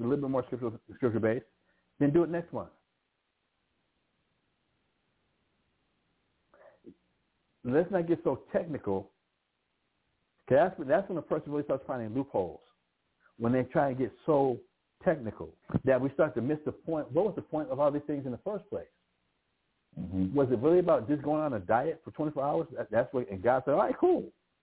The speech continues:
Speaker 1: Oh, you went, you, you went on a diet for twenty-four hours? Oh, man, forgive all your sins for here. Good job." That, that, no.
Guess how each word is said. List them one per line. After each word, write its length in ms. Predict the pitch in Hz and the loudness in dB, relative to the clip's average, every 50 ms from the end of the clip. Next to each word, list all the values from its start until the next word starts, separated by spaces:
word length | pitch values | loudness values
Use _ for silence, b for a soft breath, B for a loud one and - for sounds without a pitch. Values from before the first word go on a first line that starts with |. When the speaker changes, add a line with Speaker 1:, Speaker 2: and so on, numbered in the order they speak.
| _ _ _ _ _ - | _ _ _ _ _ 0
Speaker 1:
Oh, 80 | 135 127 | 2 2
you 140 | 120 156 | 4 2
went, 140 | 170 165 123 | 0 0 2
you, 220 | 131 160 175 160 135 127 | 4 4 4 4 2 2
you 120 | 143 175 | 2 2
went 100 | 180 170 | 4 2
on 80 | 165 147 | 2 -2
a 80 | 127 | 0
diet 280 | 117 147 160 185 196 185 | 2 2 2 2 2 0
for 80 | 160 - | -2 -4
twenty-four 300 | 185 190 175 180 190 208 | -4 -4 -2 0 2 2
hours? 180 | 220 220 214 - - 170 | 2 2 0 -2 2 2
Oh, 100 | 170 139 | 2 2
man, 260 | 143 156 180 214 175 | 2 -2 -4 -4 -6
forgive 200 | 143 151 156 147 | -6 -6 -4 -2
all 100 | 151 151 | -2 -2
your 80 | 156 147 | -2 -4
sins 140 | - 160 151 | -6 -8 -4
for 240 | 165 170 180 180 175 | -4 -4 -4 -4 -4
here. 140 | 262 220 143 | -4 -4 0
Good 160 | 151 190 185 | 0 2 2
job." 220 | 202 175 143 - - - _ _ _ _ _ _ - | 2 2 0 -2 -6 -12 _ _ _ _ _ _ -8
That, 180 | 139 143 - - 131 135 | -6 -6 -6 -10 -8 -8
that, 160 | 143 - 139 | -6 -6 -6
no. 340 | 135 139 117 92 87 - | -6 -6 -6 -6 -8 -14